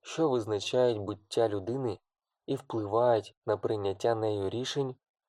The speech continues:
у виборі свого шляху у житті?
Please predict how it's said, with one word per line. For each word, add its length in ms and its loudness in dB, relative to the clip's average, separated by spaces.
у 160 0
виборі 460 -2
свого 340 -2
шляху 640 0
у 140 -6
житті? 520 -8